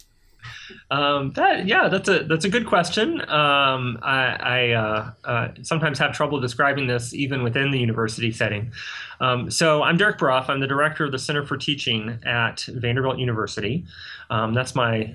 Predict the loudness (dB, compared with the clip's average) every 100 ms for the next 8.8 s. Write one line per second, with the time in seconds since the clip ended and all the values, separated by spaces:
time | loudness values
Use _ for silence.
0 | -8 -2 -2 0 2 4 4 2 0 -2
1 | -2 -2 0 0 2 0 0 -2 -2 -2
2 | 0 0 0 -4 -4 -4 -4 -6 -4 -2
3 | 0 -2 -2 -2 -2 -2 -2 -2 -4 -2
4 | -4 -8 -16 _ -20 -20 -8 -2 2 4
5 | 2 2 0 0 0 0 0 -2 -4 -4
6 | -6 -6 -4 -2 -4 -6 -8 -8 -6 -4
7 | -4 -2 0 0 0 -4 -6 -2 0 0
8 | 0 0 0 0 2 4 4 2